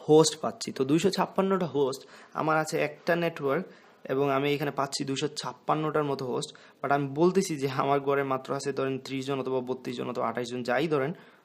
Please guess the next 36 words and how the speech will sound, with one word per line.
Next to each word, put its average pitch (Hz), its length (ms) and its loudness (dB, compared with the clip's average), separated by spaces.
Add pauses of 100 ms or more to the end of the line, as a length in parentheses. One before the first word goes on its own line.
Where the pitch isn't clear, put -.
ধরে 156 160 4
নিলাম 151 260 2
আমি 131 140 0
ত্রিশ 120 320 -8
জন। 113 140 -12 (840)
তো 135 140 2 (100)
আমার 151 360 4
ঘরে 165 320 6
আছে 185 180 0
মাত্র 147 340 -2
ত্রিশ 151 220 -2
জন 151 140 0
ইউজার, 120 440 -4
তাহলে 139 220 0
আমি 147 140 0
এই 143 160 -2
দুইশো 135 320 -4
ছাপ্পান্নটা 151 580 0
হোস্ট 135 300 -2
দিয়ে 139 120 -2
কী 139 200 -6
করব? 110 360 -6 (500)
একটা 131 200 -6
নেটওয়ার্কে 147 560 0
যতগুলো 147 440 0
কম্পিউটার 143 480 -4
কানেক্টেড 143 460 -4
থাকে 143 300 -2
অথবা 131 180 -2
যতগুলো 127 420 -2
ডিভাইস 123 340 -2
কানেক্টেড 139 400 -6
থাকে, 135 240 -6
সেগুলাই 135 400 -2
হচ্ছে 139 260 -6
হোস্ট। 117 440 -8